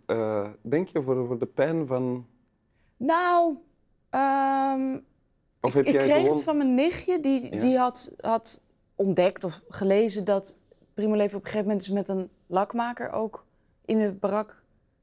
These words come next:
Speaker 2: ligt.
Speaker 1: Ja.
Speaker 2: En dat wat ook, eh, familie bleek. Dus
Speaker 1: Oké.
Speaker 2: ik denk wel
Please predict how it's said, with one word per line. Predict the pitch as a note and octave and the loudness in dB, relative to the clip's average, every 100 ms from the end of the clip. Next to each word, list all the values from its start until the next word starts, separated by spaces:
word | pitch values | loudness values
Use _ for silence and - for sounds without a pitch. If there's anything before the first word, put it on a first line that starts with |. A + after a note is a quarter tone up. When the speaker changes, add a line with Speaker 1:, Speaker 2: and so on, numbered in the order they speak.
| _ | _
Speaker 2:
ligt. | F#3 B3 - - - | 2 2 0 -14 -16
Speaker 1:
Ja. | - F2+ G2+ E3+ - _ | -8 -4 -4 -4 -12 _
Speaker 2:
En | G3 G3+ F3 | 0 0 2
dat | F#3+ F3+ | 0 0
wat | F#3+ F#3 | -2 -2
ook, | F#3 F3 - - _ | -4 -8 -16 -20 _
eh, | D#3+ F#3 F3+ F3 F3 - | -8 -6 -6 -8 -8 -10
familie | - F#3+ G#3 A3 | -2 0 0 -2
bleek. | F#3+ F#3+ G#3 A#3+ _ _ _ - _ | -2 -2 -2 -6 _ _ _ -20 _
Dus | - G3 | 0 0
Speaker 1:
Oké. | F3 | 2
Speaker 2:
ik | A#2 | 2
denk | G#3+ A#3 | 2 0
wel | F3 F#3+ G3+ A3 A3+ | 0 2 4 4 2